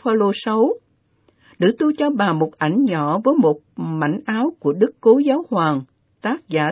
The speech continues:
thông điệp sự sống con người, và khuyên bà mẹ cầu xin Đức Giáo Hoàng cứu giúp. Mười tuần sau đó, những khám nghiệm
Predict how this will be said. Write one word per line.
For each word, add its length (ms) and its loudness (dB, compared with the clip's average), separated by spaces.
thông 280 0
điệp 160 2
sự 120 0
sống 180 -2
con 220 0
người, 380 0
và 160 -2
khuyên 240 2
bà 120 0
mẹ 240 0
cầu 240 2
xin 420 -2
Đức 160 0
Giáo 220 0
Hoàng 280 -2
cứu 260 4
giúp. 140 0
Mười 340 2
tuần 220 2
sau 260 -2
đó, 380 -2
những 240 0
khám 220 -4
nghiệm 160 2